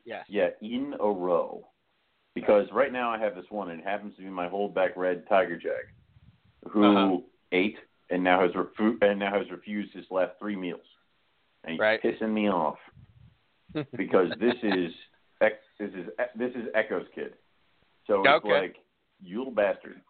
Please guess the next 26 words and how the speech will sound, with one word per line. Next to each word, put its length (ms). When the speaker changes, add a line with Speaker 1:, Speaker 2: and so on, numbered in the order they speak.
Speaker 2:
your 300
father 280
didn't 260
put 120
me 120
through 140
this 180
bullshit." 520
<laughs> 300
So 340
it's 240
like, 360
"Eat 160
your 80
damn 180
food." 280
So, 480
um, 500
it's 180
one 160
of 80
those 140
things 180
where 100
it's 100
like, 180